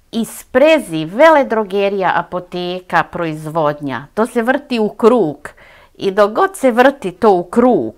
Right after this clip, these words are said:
i imamo praktički zajedničke ciljeve, to može. Onog momenta, e, kada bi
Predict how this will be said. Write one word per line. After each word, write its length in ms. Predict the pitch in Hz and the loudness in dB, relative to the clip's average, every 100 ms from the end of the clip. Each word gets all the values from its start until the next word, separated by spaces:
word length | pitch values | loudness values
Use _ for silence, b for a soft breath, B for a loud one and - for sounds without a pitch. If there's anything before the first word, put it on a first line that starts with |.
| - | -14
i 380 | - 165 175 - | -12 -8 -8 -8
imamo 800 | 156 208 233 220 208 196 180 170 - B B | -8 -4 -2 0 -2 -2 -2 -2 -4 B B
praktički 800 | - 196 208 240 190 - - 175 | -2 0 0 -4 -10 -12 -10 -8
zajedničke 840 | 156 196 226 240 190 165 165 - 165 | -2 2 4 4 -2 -6 -10 -10 -12
ciljeve, 960 | - 202 202 220 247 220 202 196 175 - b b b _ | -8 -6 -4 0 2 2 2 0 0 -6 b b b _
to 380 | - 185 156 - | 0 2 2 0
može. 460 | - 180 139 143 - 143 B B - | -4 0 0 0 -8 -16 B B -4
Onog 320 | 277 349 320 | -2 0 0
momenta, 840 | 254 247 240 147 302 - 87 156 170 | 2 2 2 -2 -4 -4 -4 -6 -14
e, 60 | - 180 170 - | -8 -6 -6 -6
kada 380 | 202 180 185 | 0 0 0
bi 280 | 180 175 180 | -2 -4 -12